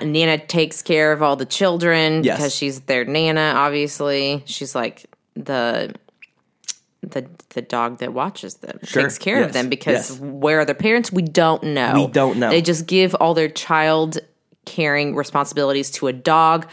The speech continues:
Speaker 1: Should we get a, a Nana dog?
Speaker 2: Whoa.
Speaker 1: Think of how much more time we would have to record podcasts if we just
Speaker 2: <laughs>
Speaker 1: had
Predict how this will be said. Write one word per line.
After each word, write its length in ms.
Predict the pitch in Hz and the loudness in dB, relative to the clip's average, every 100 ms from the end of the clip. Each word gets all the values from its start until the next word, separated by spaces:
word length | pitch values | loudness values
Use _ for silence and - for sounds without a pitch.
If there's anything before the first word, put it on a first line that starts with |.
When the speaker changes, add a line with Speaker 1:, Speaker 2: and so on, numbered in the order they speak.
| - - - | -20 -18 -8
Speaker 1:
Should 400 | - 185 139 139 | 0 2 2 4
we 160 | 165 | 4
get 200 | 175 226 | 6 6
a, 240 | 233 226 214 | 6 4 4
a 80 | 196 | 4
Nana 280 | 196 208 233 | 4 4 4
dog? 380 | 240 262 285 254 - _ _ _ | 6 4 2 -2 -10 _ _ _
Speaker 2:
Whoa. 440 | 123 135 123 - - _ _ _ _ | 0 2 4 0 -10 _ _ _ _
Speaker 1:
Think 180 | 247 247 | 2 4
of 60 | 262 | 4
how 100 | 269 | 4
much 200 | 254 233 | 4 4
more 120 | 240 | 4
time 260 | 220 233 226 | 4 4 4
we 100 | 226 | 4
would 100 | 226 | 4
have 160 | 220 | 2
to 120 | 196 208 | 2 2
record 360 | 208 220 214 | 4 4 2
podcasts 640 | - 226 240 - 147 180 - | 4 2 2 2 4 4 6
if 60 | 226 | 6
we 80 | 208 | 6
just 240 | 208 - | 4 4
Speaker 2:
<laughs> 40 | - | 4
Speaker 1:
had 380 | 240 220 196 | 4 4 0